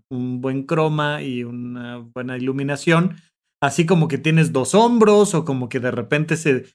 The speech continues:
te quitan los audífonos y entonces un pedazo de tu cara no aparece y demás. Y, y bueno, pues nosotros que nos dedicamos a hacer contenido para redes, para cursos en línea y demás,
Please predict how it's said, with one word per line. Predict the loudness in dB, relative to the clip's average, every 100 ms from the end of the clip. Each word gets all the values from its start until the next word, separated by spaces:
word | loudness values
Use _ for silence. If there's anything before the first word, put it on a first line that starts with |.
| _ 0
te | 0
quitan | 2 2 2
los | 0 0
audífonos | 0 2 2 2 0 0
y |
entonces | -2 -2 0
un | 0
pedazo | 2 2 0
de | -4
tu | -4
cara | -2 -2
no | 0 -4
aparece | -4 -2 2 0 2
y | -2
demás. | 0 2 0 0 -14 _ _ _
Y, | 4 6 4 2
y | 2
bueno, | 4 2 2
pues | 0 0 -6 _
nosotros | -8 -4 -4 -2 -2 -2 -4
que | -6
nos | -2
dedicamos | 2 2 2 -2 -2
a | -8
hacer | 0 0 0
contenido | -4 -4 -2 -2 0 0 -2
para | -4 -4 -6
redes, | 0 2 2 2 2 2 2 -2
para | -10 -8 -8
cursos | -10 -10 -12 -12
en | -6
línea | -4 -2 -2
y | -2
demás, | -2 -4 -6